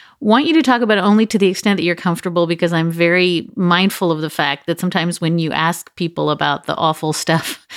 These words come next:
<laughs> that has been directed at them and their families and their loved ones,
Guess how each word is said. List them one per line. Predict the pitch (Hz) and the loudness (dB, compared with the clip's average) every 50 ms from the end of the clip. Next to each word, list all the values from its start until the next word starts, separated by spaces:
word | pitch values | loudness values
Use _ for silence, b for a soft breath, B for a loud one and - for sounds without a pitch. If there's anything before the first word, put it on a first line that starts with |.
| - | -16
<laughs> | - - - - | -16 -10 -4 -2
that | 180 170 | 0 2
has | 185 190 170 | 2 2 2
been | - 170 165 | 0 0 0
directed | 160 165 156 160 165 - 185 170 151 | 2 2 2 0 0 -2 -2 -2 -2
at | 151 143 - 170 | -2 -4 -2 0
them | 185 185 185 175 170 151 | 0 2 2 2 2 0
and | 147 143 | -2 -2
their | 143 135 143 | -4 -6 -8
families | - - 175 170 170 165 160 156 147 - | -6 -4 -2 0 0 0 0 -2 -4 -4
and | 160 151 151 | -4 -4 -4
their | 147 147 147 | -4 -4 -4
loved | 147 151 156 160 170 | -4 -4 -4 -4 -4
ones, | 160 156 151 151 151 147 151 - - - | -2 -2 0 0 -2 -2 -6 -8 -10 -16